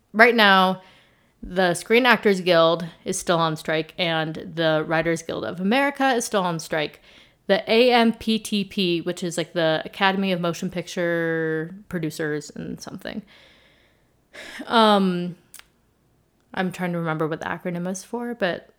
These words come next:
it, it doesn't matter. It doesn't matter. Anyway, the A M P T P has not met with the Screen Actors Guild once so far to, like, try to negotiate a contract with them, like, to get this ball rolling.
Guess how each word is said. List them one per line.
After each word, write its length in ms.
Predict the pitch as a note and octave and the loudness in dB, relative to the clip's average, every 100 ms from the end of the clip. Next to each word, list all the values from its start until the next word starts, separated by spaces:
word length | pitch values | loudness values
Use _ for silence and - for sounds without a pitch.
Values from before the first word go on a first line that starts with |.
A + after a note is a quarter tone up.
| A3+ | -8
it, 140 | - - A3 - A3 | -8 -10 -14 -12 -6
it 100 | C4 | 0
doesn't 200 | B3+ C#4+ | 2 4
matter. 220 | C4+ G3+ | 4 2
It 80 | F3 | 0
doesn't 160 | G3+ G#3 | -2 -2
matter. 320 | F#3+ E3 - _ _ _ _ _ _ _ | -4 -6 -12 _ _ _ _ _ _ _
Anyway, 320 | G3+ F#3+ F3 E3 | 0 2 4 2
the 120 | F3 | 0
A 120 | - | 0
M 180 | G#3+ A3 | 0 0
P 200 | - G3+ | -2 -6
T 220 | - F3+ | -4 -8
P 300 | - E3 D#3 | -6 -4 -4
has 240 | D#3+ E3 | -6 -6
not 420 | F3 F3+ F#3 - - _ _ F#3+ | 0 2 2 -2 -14 _ _ -4
met 180 | F3+ | -2
with 300 | F3+ F3+ - | 0 -2 -2
the 100 | - | -6
Screen 280 | E3 - F#3 | -4 -4 -4
Actors 380 | E3 E3 F#3+ F3 | -4 -4 -4 -4
Guild 440 | - F#3+ F#3 D#3+ | 0 0 0 -4
once 480 | E3 E3 A3+ - - - | -2 -2 -2 -6 -14 -14
so 220 | - A3 G#3 | -4 -2 2
far 360 | G#3+ G#3 A3 | 4 4 4
to, 200 | A3+ - | 0 -4
like, 380 | E3+ E3 D#3+ - _ - | -2 -2 -4 -12 _ -6
try 160 | F#3 | -4
to 100 | F3 | -2
negotiate 580 | F3 D#3+ E3 D#3+ E3+ D3+ | -2 -2 -4 -2 -4 -4
a 60 | - | -6
contract 500 | - A#3 A3 A#3+ A#3+ | -4 -2 0 -2 -2
with 140 | A#3 | 0
them, 160 | A3 G#3 | 2 2
like, 160 | F3 | 0
to 80 | F3 | -4
get 140 | E3 F#3 | -6 -6
this 100 | F3+ | -2
ball 200 | E3+ D#3+ | -2 0
rolling. 500 | D#3 D#3 F3 F#3+ | -2 -2 -4 -6